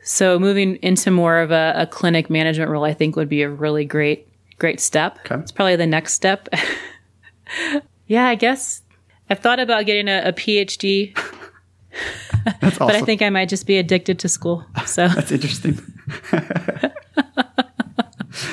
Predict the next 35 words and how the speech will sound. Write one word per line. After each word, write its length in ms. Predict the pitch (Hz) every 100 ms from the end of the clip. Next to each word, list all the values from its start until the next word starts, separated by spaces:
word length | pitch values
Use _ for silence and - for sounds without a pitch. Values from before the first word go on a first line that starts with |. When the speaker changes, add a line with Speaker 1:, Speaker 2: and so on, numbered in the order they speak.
| 175
Speaker 2:
Well, 100 | 165
you're 100 | 170
not 140 | 185 175
the 80 | 156
only 160 | 156
guest 340 | 135 139 135 -
who's, 200 | 139 127
uh, 180 | 127 123
furthered 400 | 120 139 131 135
their 100 | 127
education 600 | 120 120 117 123 120 127
past 320 | 113 120 117 123
their 140 | 113
doctorate. 540 | 110 110 - 107 -
So, 260 | - 107 123 - -
Speaker 1:
<laughs> 260 | _ _ 226
Yeah. 240 | 240 240 233 233 - - - - -
Speaker 2:
Well, 160 | 214 208
you, 160 | 196
you, 220 | 233 196
that's 160 | 233 247
interesting. 340 | 208 202 156
You 60 | 151
said 180 | 185 202
you, 220 | 190 165 -
you, 380 | 151 139 95 -
uh, 320 | - 117 117 117 - _
are 80 | -
resident 520 | 123 131 139 131 - -
chief. 360 | - 135 - _ - - - - -
What 180 | - 381
do 80 |
students 400 | 392 - 233 214
struggle 400 | - - 135 196
with 280 | 101 76 -